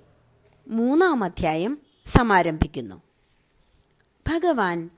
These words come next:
ഉചിതമായ മറുപടി നൽകുന്നു. ഈ ലോകത്തിൽ സത്യാനുഭവത്തിന്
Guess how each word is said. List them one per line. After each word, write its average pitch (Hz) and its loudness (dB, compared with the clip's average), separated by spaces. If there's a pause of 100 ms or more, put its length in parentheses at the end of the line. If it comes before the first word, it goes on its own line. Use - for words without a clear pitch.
(360)
ഉചിതമായ 233 2 (220)
മറുപടി 240 2
നൽകുന്നു. 139 -12 (1120)
ഈ 415 4
ലോകത്തിൽ 214 0 (680)
സത്യാനുഭവത്തിന് 285 -2